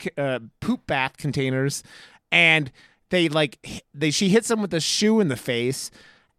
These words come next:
and then has that fucking pole, and, like, could have just, that he was co-, which was a cool weapon. Like, when he pulls the one dude up with the, the hook and shit like that, there's, like, it almost kinda reminded me of, uh,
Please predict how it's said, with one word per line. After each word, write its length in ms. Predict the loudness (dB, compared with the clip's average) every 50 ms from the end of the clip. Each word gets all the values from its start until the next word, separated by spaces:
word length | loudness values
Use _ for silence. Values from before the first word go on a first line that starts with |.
| _ -2
and 240 | 0 0 0 2 2
then 380 | 2 2 2 2 0 -2 -6 -8 _ _ _ _ _ _
has 320 | -4 0 2 2 2 2 2
that 200 | 0 0 0 _ _
fucking 340 | 0 0 0 0 -4 -6 -6
pole, 640 | -6 0 4 6 6 6 6 4 2 0 -2 -4 -6 _ _ _ _ _ _ _ _ _ _ _ _ _ _ _ _ _ _ _ _ _ _ _ _ _ _ _ _ _ _ _ -2
and, 180 | 0 0 2 2
like, 220 | 0 0 -2 -2
could 160 | 0 2 2 2
have 180 | 2 0 -2
just, 240 | -2 -2 0 -2 -4 _ _ _ -20 -20 -20 _ -6
that 220 | -2 0 2 2
he 100 | 2 2
was 160 | 2 0 -2 -4
co-, 140 | -6 -8 -4
which 220 | -2 0 0 0
was 120 | 0 -2 -2
a 60 | -4
cool 280 | -2 0 2 4 6
weapon. 300 | 6 4 4 2 0 0
Like, 220 | 0 -2 -4 -6 -10 -20 -14 _
when 140 | -2 0 2
he 100 | 2 2
pulls 360 | 0 2 2 4 4 2 2
the 100 | 2 2
one 220 | 2 4 2 2 2
dude 180 | 0 0 0
up 260 | 0 0 0 -2 _ _
with 180 | -2 -2 -2 0
the, 140 | -2 -4 -6 -6 _ _ _ _ _ -4
the 120 | -2 0
hook 280 | 0 0 0 -2 -2 -4
and 100 | -6 -6
shit 200 | -4 -4 -4 -4
like 160 | -4 -4 -2
that, 300 | 0 0 0 0 -2 -6 -4
there's, 320 | 0 0 0 2 2 0
like, 160 | -2 -2 -4 -10 -20 -20 -20 _ _ _ _ _ _ _ _ _ _ _
it 100 | 0 0
almost 260 | 0 0 0 -2 -2 -2
kinda 180 | -2 0 0
reminded 280 | 0 0 0 0 0 0 0
me 80 | 0 0
of, 120 | 0 2
uh, 360 | 2 2 2 2 0 -2 -4